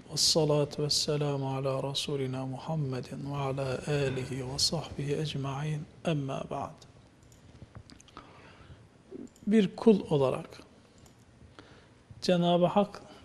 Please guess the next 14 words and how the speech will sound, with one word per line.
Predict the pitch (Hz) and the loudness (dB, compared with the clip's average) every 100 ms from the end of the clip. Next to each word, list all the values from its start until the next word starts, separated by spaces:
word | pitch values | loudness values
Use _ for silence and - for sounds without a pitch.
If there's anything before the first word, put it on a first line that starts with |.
| - 165 | -4 6
Celle | 170 170 165 156 | 10 10 8 6
ve | |
Ala | 151 151 160 180 147 | 4 4 6 6 4
Hazretlerine | 147 139 139 - - 139 131 135 - - - - - - - - - - | 0 2 0 0 0 2 2 0 -6 -14 -20 -20 -20 -20 -20 -20 -20 -10
secde | - - 170 156 160 | 2 8 10 10 8
etmemiz, | 180 - - 139 131 - - - - - - - - - - - - - | 6 4 -4 -8 -6 -6 -8 -10 -20 -20 -20 -20 -20 -20 -20 -20 -16 -6
ruku | 151 - 180 | -4 4 6
etmemiz | 151 - - - - - - - - - - | 6 4 -6 -6 -4 -6 -6 -10 -14 -10 6
ve | 175 160 - - - | 8 8 4 -8 -8
kıyamda | - 190 175 170 175 - | 8 10 10 8 6 6
onun | 170 185 165 | 6 6 6
huzurunda | 156 160 165 165 160 151 | 6 4 4 6 6 6
durmamız | 170 165 165 190 185 | 6 8 8 8 6
kadar | - 160 143 131 | 6 6 6 4